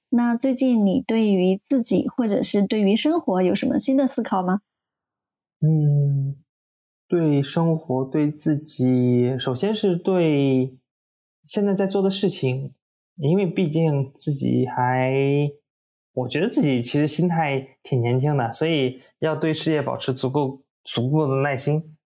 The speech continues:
Speaker 2: 第二个是对生活要添加更多的乐趣，所以我自己会带家人去外面转一转，然后呢，除了让自己视野开阔之外，也想让自己的家人，他们视野也变得更加开阔，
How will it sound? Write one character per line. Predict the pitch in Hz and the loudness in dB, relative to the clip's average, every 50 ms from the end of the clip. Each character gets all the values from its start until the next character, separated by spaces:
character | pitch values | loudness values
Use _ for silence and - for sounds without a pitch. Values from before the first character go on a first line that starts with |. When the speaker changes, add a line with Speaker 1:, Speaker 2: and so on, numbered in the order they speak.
| _ _ _ _ _ _ _ _ _ _ _ _ _ _ _ _ | _ _ _ _ _ _ _ _ _ _ _ _ _ _ _ _
Speaker 2:
第 | - 196 | -4 -2
二 | 202 190 175 151 127 | -2 -2 -2 -2 -2
个 | 131 127 | -2 -2
是 | 123 - 135 | -2 -2 -2
对 | 143 151 143 | -2 -2 -2
生 | 143 - 165 165 165 160 | -2 -2 0 0 0 -2
活 | - - 127 120 120 123 123 127 127 127 - - _ | -2 -2 -4 -2 -2 0 -2 -2 -4 -6 -10 -10 _
要 | - 131 | -6 -6
添 | 131 - - 156 151 | -6 -4 -2 0 0
加 | 147 147 | 0 0
更 | 147 160 156 147 | -2 -2 0 2
多 | 151 151 | 2 2
的 | 151 | 2
乐 | 156 156 131 | 0 0 -2
趣， | - - - - 139 | -4 -6 -8 -8 -8
所 | 131 - 139 147 | -6 -4 -2 0
以 | 151 139 | 0 0
我 | 120 120 | 0 -2
自 | 120 - 151 135 | -2 -2 -2 0
己 | 127 | 0
会 | 117 - 143 135 123 | 0 0 -2 -2 -2
带 | 131 - 143 135 131 127 123 120 - - - _ | -2 -4 -4 -2 -2 -2 -4 -6 -8 -14 -20 _
家 | - - 139 139 | -8 -6 -4 -2
人 | 139 127 117 117 120 127 127 127 - _ _ _ _ - | -2 -2 0 0 0 0 -2 -4 -6 _ _ _ _ -10
去 | - - - 135 135 127 127 - - - _ _ - | -8 -4 -2 0 0 0 0 -2 -6 -12 _ _ -4
外 | 143 147 139 | -4 -2 0
面 | 135 131 127 123 123 120 - - _ _ | 0 0 0 -2 -2 -4 -6 -10 _ _
转 | - 170 165 151 139 | -4 -2 -2 0 0
一 | 131 123 | 0 0
转， | 120 135 135 131 127 120 117 117 - - _ _ _ _ | 0 0 0 0 0 -2 -4 -6 -8 -12 _ _ _ _
然 | 117 117 | -6 -6
后 | 117 117 143 143 143 135 | -4 -4 -4 -2 -2 0
呢， | 127 123 123 127 127 - - _ _ _ _ _ | 0 -2 -2 -4 -6 -10 -16 _ _ _ _ _
除 | - - 160 | -6 -4 -2
了 | 156 165 | 0 0
让 | 165 160 170 160 | 0 0 -2 -2
自 | - - 226 | -2 0 0
己 | 185 127 123 | 0 0 -2
视 | - - 151 | -2 -2 -2
野 | 135 127 | -2 -2
开 | 127 - 147 131 | -4 -4 -4 -4
阔 | 127 143 135 127 | -2 -2 -2 -2
之 | 127 135 135 | -2 -2 -2
外， | 135 135 123 120 - - - - _ | -2 -2 -2 -4 -8 -12 -20 -12 _
也 | - 127 131 135 | -2 -2 0 0
想 | 131 - 131 127 | -2 -2 -2 -2
让 | 135 143 139 131 127 127 - | -2 -2 -2 -2 -4 -6 -8
自 | - - 135 | -8 -8 -6
己 | - | -6
的 | - 123 | -4 -6
家 | 127 - 156 180 | -4 -4 -4 -4
人， | 165 131 127 127 | -4 -4 -4 -6
他 | - - - 156 | -6 -4 -2 -2
们 | 147 131 123 123 - - _ | 0 0 -2 -4 -8 -12 _
视 | - - - 139 | -10 -4 -2 0
野 | 127 131 127 | 0 0 0
也 | 123 120 | 0 -2
变 | 127 - 131 127 | -2 -2 -2 -2
得 | 127 | -4
更 | 127 - 143 | -4 -2 -2
加 | 143 135 135 | -2 -2 -2
开 | - - - - | -4 -4 -6 -6
阔， | - - 170 151 - - - | -4 -4 -4 -4 -4 -6 -8